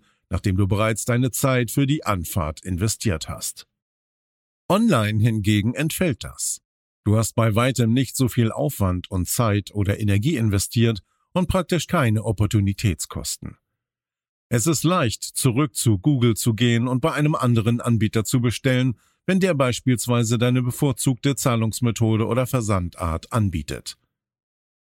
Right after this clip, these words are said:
Die Entscheidungsfindung geschieht online also viel einfacher und schneller.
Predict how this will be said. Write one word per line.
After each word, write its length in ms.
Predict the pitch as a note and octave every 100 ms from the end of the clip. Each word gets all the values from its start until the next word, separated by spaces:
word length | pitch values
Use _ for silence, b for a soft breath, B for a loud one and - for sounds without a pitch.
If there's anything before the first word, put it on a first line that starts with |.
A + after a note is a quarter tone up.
| _ _ _ -
Die 120 | B2+
Entscheidungsfindung 1040 | B2+ - B2 A#2 A#2+ A2 - B2+ A#2+ B2
geschieht 380 | C3+ A#2+ C#3+ C#3 -
online 500 | A#2+ A2+ A2 A2 A2
also 240 | A2 C3
viel 240 | - D#3 -
einfacher 720 | D#3+ D#3+ C#3+ G#2+ - G2 -
und 140 | A2
schneller. 480 | - C#3 A2 F#2+